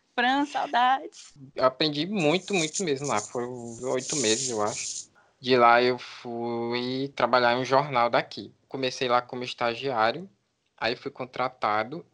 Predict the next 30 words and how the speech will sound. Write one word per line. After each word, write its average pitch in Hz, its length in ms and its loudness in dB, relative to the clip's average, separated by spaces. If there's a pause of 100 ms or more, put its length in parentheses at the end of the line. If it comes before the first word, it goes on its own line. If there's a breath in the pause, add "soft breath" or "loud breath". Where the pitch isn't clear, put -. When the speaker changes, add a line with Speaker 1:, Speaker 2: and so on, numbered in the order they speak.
Speaker 2:
Aí 165 180 4
eu 139 60 -2
comecei 151 400 -4
a - 20 -6
ficar 135 380 0
insatisfeito 131 920 -6
com 113 100 -16
o 110 40 -14
trabalho 110 520 -2
lá. 117 300 -8 (280)
E 165 80 -2
eu 180 380 -2
decidi 160 640 -2
sair. 156 420 2 (920 loud breath)
Speaker 1:
Eu 226 140 6
acho 226 180 2
que 254 100 -2
todo 233 240 0
mundo 214 240 -2
passa 185 260 -6
por 196 140 -2
essa 185 180 -6
fase 180 280 -2
de 180 60 -10
satisfação 185 600 -2
no 175 100 -2
trabalho, 175 480 6
é 180 60 4
super 214 400 4
normal. 185 600 4